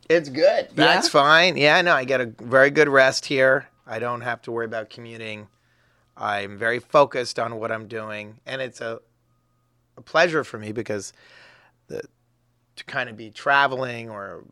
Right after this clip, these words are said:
Speaker 1: in the car or not being here, I ca-, I'm able to do more, get more done, because to me, true, true freedom is just getting my business coordinated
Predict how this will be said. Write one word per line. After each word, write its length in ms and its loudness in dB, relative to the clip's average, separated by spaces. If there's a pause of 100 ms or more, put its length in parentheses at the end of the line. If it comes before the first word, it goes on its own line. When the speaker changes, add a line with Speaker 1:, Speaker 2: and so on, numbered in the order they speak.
(100)
Speaker 1:
in 200 -8
the 80 -6
car 580 0
or 320 -12
not 420 2
being 280 -12
here, 360 -12
I 120 -8
ca-, 160 -12
I'm 180 -6
able 280 -4
to 120 -10
do 240 -6
more, 400 -4 (580)
get 200 2
more 200 -2
done, 320 -6
because 360 -6
to 180 -14
me, 160 -10
true, 240 -10 (180)
true 240 -4
freedom 380 -8
is 140 -12
just 200 -12
getting 300 -10 (140)
my 240 -2
business 480 -4
coordinated 720 -4